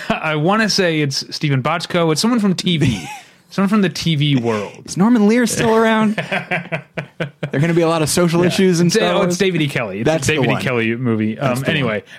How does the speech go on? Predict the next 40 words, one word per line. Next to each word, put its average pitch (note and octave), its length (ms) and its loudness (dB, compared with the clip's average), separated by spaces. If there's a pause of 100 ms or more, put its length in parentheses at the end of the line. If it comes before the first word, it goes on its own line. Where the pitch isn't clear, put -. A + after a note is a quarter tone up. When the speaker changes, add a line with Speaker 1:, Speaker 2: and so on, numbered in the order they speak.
Speaker 1:
I D#3 80 -2
don't G3+ 160 0
lay F3 160 2
it D3 140 -4
at D3 140 -2
David B2+ 200 -2
E. A#2+ 80 0
Kelly's A#2 360 -2
feet. F#2+ 220 -6 (220)
<laughs> - 220 -20
I D3+ 260 -2
lay F3 200 2
it D3 60 -2
at, C#3 240 -2
at, C3+ 520 -2
at D3+ 180 -2
Disney's E3+ 380 0
feet A#2 300 -2
for, B2 600 -2 (140)
for C#3 280 -2 (160)
getting C#3+ 300 -2
this C3+ 160 -2
cast, B2+ 460 -6 (460)
uh, A#2+ 300 -2 (260)
out, C3+ 220 -2 (460)
get, D3+ 500 -4
getting E3+ 180 0
the D#3+ 100 2
announcement D3+ 460 0
out A#2+ 200 -2
and B2+ 280 -4 (160)
being C3+ 420 0 (720)
sort C#3 220 -2
of B2 180 -6 (840)
tone F#3 320 0
deaf, A#2+ 320 -2
I C3+ 140 -4
think, A2+ 400 -4
or C3 140 -2
just A#2+ 360 -6